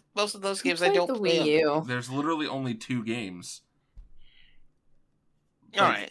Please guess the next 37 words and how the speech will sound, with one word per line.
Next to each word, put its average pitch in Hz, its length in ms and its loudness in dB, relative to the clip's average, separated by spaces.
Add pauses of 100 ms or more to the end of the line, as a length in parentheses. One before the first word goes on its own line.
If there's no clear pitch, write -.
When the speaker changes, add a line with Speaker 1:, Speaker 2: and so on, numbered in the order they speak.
Speaker 1:
so 151 440 2 (100)
Speaker 3:
like, 139 140 0
for 139 140 4
real, 139 280 4
Speaker 1:
Mm. 101 60 -2
Speaker 3:
there's 131 200 4
only 139 300 0
two, 113 380 -2 (440)
and 127 180 2
one 143 140 2
of 139 80 0
them 131 200 4
will 127 120 4
Speaker 1:
<laughs> 117 180 2
Speaker 3:
never 123 180 4
get 120 160 0
ported. 101 440 -2
<laughs> - 40 -6 (1600)
Okay, 135 220 -2
no, 131 160 2
three, 107 380 -4
because 110 360 -4
Speaker 2:
Oh, - 160 6 (640)
Speaker 3:
but 123 140 2
that 156 220 4
Speaker 2:
shoot. - 40 4
Speaker 3:
number 123 200 0
three 120 180 0
will 110 220 -4
get 98 160 -10
ported. - 400 -16
Anyway. 95 260 -10 (1120)
Speaker 1:
Anyway. 202 240 2
Speaker 3:
Um, 113 60 0 (220)
Speaker 2:
I 208 40 -2
had 240 200 2
one. 170 400 6